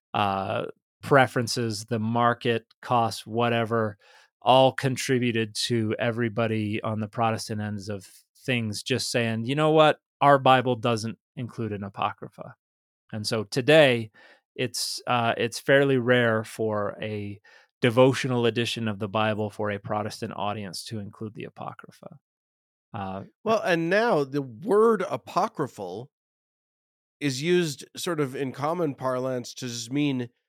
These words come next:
Speaker 2: something that was once thought to be true or once thought to be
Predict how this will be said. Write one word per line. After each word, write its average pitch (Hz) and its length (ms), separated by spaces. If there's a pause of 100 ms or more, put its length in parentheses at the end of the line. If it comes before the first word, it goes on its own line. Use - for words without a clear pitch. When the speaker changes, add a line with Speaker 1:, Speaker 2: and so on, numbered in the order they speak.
(140)
Speaker 2:
something 156 760 (100)
that 131 200
was 131 200
once 143 420
thought 151 320
to - 240
be 127 160
true 113 500
or 117 220
once 135 280
thought 127 300
to - 220
be 107 400